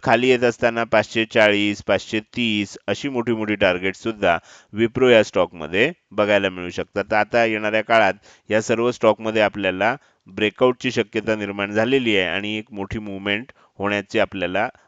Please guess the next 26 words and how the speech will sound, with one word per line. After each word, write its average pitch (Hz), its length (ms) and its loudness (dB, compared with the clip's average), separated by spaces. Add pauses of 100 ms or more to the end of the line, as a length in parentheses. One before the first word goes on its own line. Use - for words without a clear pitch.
(140)
सध्या 120 260 0
मार्केटमध्येच 135 680 0
साइडवेज 127 400 4
मूव्हमेंट 123 360 -4
असल्यामुळे 117 460 0
ह्या 117 140 2
स्टॉकमध्ये 107 560 -2
सुद्धा 110 360 0
थोडीशी 101 440 -4 (320)
साइडवेज 113 460 2
मूव्हमेंट 98 420 -10
आपल्याला 87 480 -6 (180)
बघायला 98 400 0
मिळते. 80 380 -6 (440)
तर 131 60 4
हे 156 140 6
झालं 151 340 6 (100)
इंडेक्स 120 400 0
सोबत 110 320 0
स्टॉकचं - 480 0
विश्लेषण. 80 600 -8 (180)
हे 123 60 -2
विश्लेषण 143 520 0
तुम्हाला 143 280 0
कसं 143 240 -2
वाटलं? 90 380 2